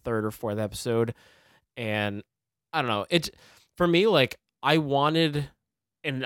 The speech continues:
I feel this way about Star Wars in general, I want things that I haven't seen now. And if you're gonna give me something that, like, I have seen, I guess I want more to the lore of different things. Like, I would like to know more about, like, the bounty hunters and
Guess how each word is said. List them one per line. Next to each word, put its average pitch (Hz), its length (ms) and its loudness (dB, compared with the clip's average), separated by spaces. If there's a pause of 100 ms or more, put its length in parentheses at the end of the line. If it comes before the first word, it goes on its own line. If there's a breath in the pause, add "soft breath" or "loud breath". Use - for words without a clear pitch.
(120)
I 131 160 0
feel 143 260 0
this 135 180 0
way 131 120 2
about 113 180 0
Star 107 200 -2
Wars 110 180 -2
in 107 80 -10
general, 110 400 -2
I 131 160 2
want 123 420 -2
things 151 280 -2
that 123 100 0
I 107 80 -2
haven't 120 340 -2
seen 143 420 -4
now. 208 380 -2 (300)
And 151 80 0
if 143 100 -4
you're 160 100 0
gonna 202 140 2
give 180 140 0
me 165 80 0
something 143 320 -6
that, 120 100 0
like, 110 180 -2
I 95 80 -10
have 120 260 -4
seen, 135 140 -4
I 123 100 0
guess 127 340 -2
I 131 80 0
want 147 320 0
more 131 800 2 (360)
to 147 100 -10
the 120 80 -4
lore 101 640 -2
of 120 240 -2
different 107 320 -6
things. 95 320 -12
Like, 117 80 -6
I 127 100 0
would 147 140 4
like 131 280 0
to 131 100 -4
know 120 160 -2
more 113 220 -2
about, 107 300 -2 (240)
like, 147 140 -6
the 170 80 2
bounty 165 300 4
hunters 160 260 2
and 139 60 0